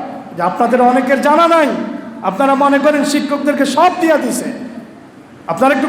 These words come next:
খবর নিবেন, শিক্ষকদের বেতন কত, একটু খবর নিবেন। পেটে যদি না থাকে একজন শিক্ষক, আপনার সন্তানকে কি শিক্ষা দিবে? আজকে আমি মনে করি শিক্ষক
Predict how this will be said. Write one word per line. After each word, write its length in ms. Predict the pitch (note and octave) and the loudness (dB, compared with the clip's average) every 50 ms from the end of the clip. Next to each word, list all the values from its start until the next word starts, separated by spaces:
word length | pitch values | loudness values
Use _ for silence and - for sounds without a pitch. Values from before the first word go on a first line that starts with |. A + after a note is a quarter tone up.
| - | 0
খবর 280 | B3+ C#4 C#4 E4 E4+ F4 | 2 2 4 4 2 2
নিবেন, 380 | E4+ F4 E4+ E4+ D#4+ D#4 C#4+ A3+ F#3+ - | 2 2 2 4 4 2 2 0 -2 -4
শিক্ষকদের 380 | - C4+ C4+ D4 B3+ A#3+ D#4 D4 | -6 -4 -4 -4 -4 -2 -2 0
বেতন 300 | - D#4 D4 D4+ E4+ D#4+ D#4 D#4 | 0 0 0 2 0 0 0 2
কত, 260 | D4+ C#4 C#4 A#3+ G3 - - - - - - - - - - - - - - - - - - - - - - - - - - - - | 0 2 2 2 0 0 -2 -6 -8 -10 -12 -12 -14 -16 -16 -18 -18 -20 -20 -20 -20 -20 -20 -20 -20 -20 -20 -20 -20 -20 -20 -8 -4
একটু 200 | - G#3+ G#3+ D#4 | -2 0 2 2
খবর 420 | A3+ G#3 A#3 C#4+ D4+ E4+ F4 F4+ F4+ | 2 2 2 2 4 4 4 4 4
নিবেন। 360 | E4+ F4 E4+ E4+ E4 D4+ C4 A3 - - - - - - - - - - - - - - - - - | 2 2 4 4 4 2 2 0 -4 -8 -8 -10 -12 -14 -16 -18 -18 -20 -20 -20 -20 -20 -16 -6 -2
পেটে 300 | F#3+ A3 A3+ B3+ C4+ B3+ | 0 0 2 2 2 4
যদি 240 | C4+ C4+ B3 C#4 | 4 2 2 2
না 180 | C#4 C#4+ C#4+ C#4 | 2 4 4 4
থাকে 240 | C#4 C#4+ C#4+ C#4+ C#4+ | 4 2 2 2 2
একজন 320 | C4+ C4+ - C#4+ C#4 C4 | 2 2 2 0 0 2
শিক্ষক, 400 | C4+ C4+ C#4+ - - - C#4 C4 | 0 0 -2 -2 -2 0 0 2
আপনার 320 | C4 C4 C4 C4+ C#4+ B3+ - | 2 2 2 0 0 0 0
সন্তানকে 520 | - D4 D#4 D4+ - D4+ C4+ B3 A3 A#3+ | 0 0 0 0 0 0 0 0 0 -2
কি 160 | B3 A#3+ A#3 | -2 -2 -2
শিক্ষা 320 | - A#3+ G#3 - - G3+ F#3+ | -2 -2 -2 -2 -2 -2 -2
দিবে? 300 | F3 E3+ E3 D#3+ D#3 C#3+ - - - - - - | -2 -2 -4 -4 -4 -6 -6 -8 -10 -12 -10 -4
আজকে 300 | - E3 F#3+ - - - | -2 -2 -2 0 0 0
আমি 140 | A3 A3+ B3 B3 | 2 2 2 4
মনে 180 | B3 B3 A#3+ A#3+ | 4 4 4 4
করি 240 | A#3+ B3 B3+ A#3+ - | 4 2 2 2 2
শিক্ষক 440 | - - C4+ A#3+ - - C#4 C4+ | 0 0 0 0 0 0 0 0